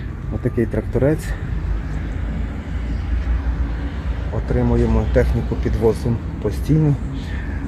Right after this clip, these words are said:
Він з реверсом. Вон реверс, коробка, понижений, повишений. П'ятсот сорок тисяч обертів вал. Передок.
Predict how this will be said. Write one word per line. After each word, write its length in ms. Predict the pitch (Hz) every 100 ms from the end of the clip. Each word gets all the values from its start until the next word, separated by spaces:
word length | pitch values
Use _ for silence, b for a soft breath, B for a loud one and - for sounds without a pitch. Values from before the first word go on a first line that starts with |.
| - 120
Він 160 | 131 117
з 80 | 117
реверсом. 580 | 113 113 131 - 151 147 -
Вон 160 | 120 117 - -
реверс, 380 | 113 131 135 - -
коробка, 460 | 117 131 - 135 127 -
понижений, 440 | 113 113 - 110 -
повишений. 500 | 113 139 - 131 127 - B B B B B B - - - - - - - -
П'ятсот 280 | 131 - 127 -
сорок 200 | 123 120
тисяч 360 | - 123 - 123
обертів 400 | 117 113 117 117
вал. 260 | 123 143 - - - - - - - - - - -
Передок. 440 | 110 117 139 143